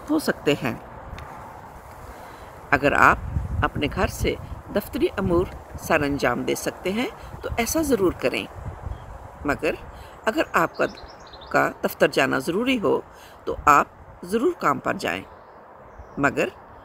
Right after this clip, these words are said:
इसके लिए पब्लिक ट्रांसपोर्ट इस्तेमाल करने से गुरेज करें। आप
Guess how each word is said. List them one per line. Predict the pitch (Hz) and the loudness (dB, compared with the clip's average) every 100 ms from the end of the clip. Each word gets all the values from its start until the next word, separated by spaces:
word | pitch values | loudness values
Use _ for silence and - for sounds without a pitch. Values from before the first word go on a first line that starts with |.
| - - | -18 -4
इसके | 302 - 143 | -2 2 2
लिए | 139 - - - - - | 2 -2 -4 -8 -18 -2
पब्लिक | - 233 359 - | 0 2 0 2
ट्रांसपोर्ट | 175 - - 139 - - - | 0 2 2 0 0 -10 -10
इस्तेमाल | - - 160 131 | -8 -2 4 4
करने | 123 139 135 139 | 4 -2 -2 -2
से | 277 - | -4 -4
गुरेज | 226 285 180 | 0 2 2
करें। | - 127 110 101 - - - - - - - - - - - - - | 0 -4 -4 -6 -14 -18 -20 -20 -20 -20 -20 -20 -20 -18 -18 -10 4
आप | 131 | 4